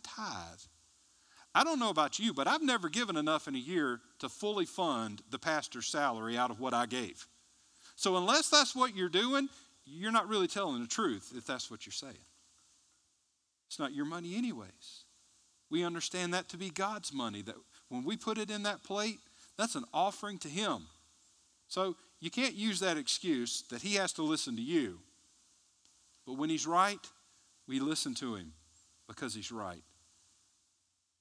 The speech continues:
The scriptures, uh, you know, there we read from Hebrews, it said, "Obey your leaders."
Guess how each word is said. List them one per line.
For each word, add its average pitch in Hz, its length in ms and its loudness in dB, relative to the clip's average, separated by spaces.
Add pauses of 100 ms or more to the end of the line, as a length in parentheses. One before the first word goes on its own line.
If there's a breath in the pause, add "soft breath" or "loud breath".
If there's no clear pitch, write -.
(300)
The 139 100 -2
scriptures, 175 720 -2 (460 loud breath)
uh, - 60 -12 (140)
you 156 160 -4
know, 139 240 -2 (180)
there 170 340 0
we 156 120 4
read 175 240 0
from 160 140 -10
Hebrews, 160 440 -2
it 147 100 -4
said, 165 240 -2
"Obey 190 880 0 (320 loud breath)
your 143 300 0
leaders." 147 840 0